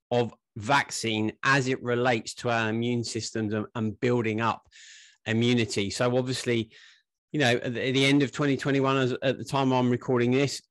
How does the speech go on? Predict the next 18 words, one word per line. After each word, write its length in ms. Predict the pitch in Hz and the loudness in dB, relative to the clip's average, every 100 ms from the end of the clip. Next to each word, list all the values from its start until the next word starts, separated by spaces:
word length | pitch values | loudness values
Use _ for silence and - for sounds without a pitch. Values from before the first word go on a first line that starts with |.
| 113 | -4
vaccines 760 | 117 143 - - 143 131 120 | 0 0 0 0 2 2 4
are 380 | 135 127 117 - - | 4 4 4 0 -4
<laughs> 720 | - 131 - - 135 - - | -4 -4 -2 -6 -4 -6 -4
in 340 | 127 - 139 | -4 0 2
our 160 | 135 123 | 2 2
daily 540 | 107 139 151 143 135 | 2 4 4 4 2
vocabulary, 800 | 123 127 - 135 127 123 127 127 | 2 0 0 -2 0 2 2 2
that 140 | 113 107 | 2 -2
it's 140 | - - | -4 -2
all 260 | 151 151 | 2 4
over 180 | 139 123 | 2 2
the 140 | 120 | 0
news. 380 | 120 123 123 117 | 0 0 0 -2
We're 80 | 107 - | -6 -6
constantly 520 | - 160 147 143 127 | -2 0 0 -2 -4
talking 300 | - 117 120 | -4 -4 -2
about 300 | 113 117 95 | 0 0 0
vaccines. 640 | 113 - - 117 113 113 | -2 -2 -4 0 0 -4